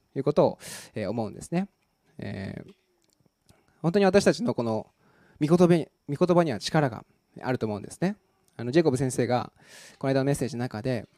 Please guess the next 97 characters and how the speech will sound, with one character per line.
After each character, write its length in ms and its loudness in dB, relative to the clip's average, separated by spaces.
ま 60 -8
あ、 40 -4
「他 140 2
の 80 4
宗 140 2
教 100 2
と 80 0
の 80 -2
違 140 -2
い 20 2
は 120 0
何 140 -2
で 80 -8
し 80 -6
ょ 60 -4
う 20 -4
か？」 160 -4
っ 20 -8
て 60 -14
言 60 -20
っ 20 -20
た 100 -12
時 220 -14
に、 200 -6
他 180 2
の 60 4
宗 120 2
教 160 0
は 200 2
道 100 4
を 60 2
教 100 2
え 20 6
て 100 2
く 80 0
れ 60 2
る 60 -4
か 80 -8
も 80 -8
し 120 -12
れ 40 -16
な 80 -14
い。 100 -16
ル 140 6
ー 40 6
ル 80 8
を 60 6
教 100 0
え 20 -4
て 100 0
く 120 0
れ 20 2
る 60 0
か 100 -6
も 80 -8
し 120 -10
れ 60 -12
な 60 -12
い。 160 -20
で 60 2
も 60 2
決 140 4
し 40 -2
て 100 0
力 320 2
を 60 4
与 120 0
え 60 4
て 80 -6
く 80 -2
れ 60 2
ま 100 -2
せ 120 -6
ん 40 -12
と。 80 -20
ま 120 2
あ、 500 -12
例 100 2
え 20 4
ば、 180 2
ふ-、 160 -12
富 120 0
士 60 2
山 120 2
に 60 -2
登 180 4
る 40 4
ん 40 -2
だ 80 0
と 120 -12
し 80 -10
て 100 0
も、 320 -2
え 220 -10
ー、 20 -6
ま 100 4
あ、 120 -2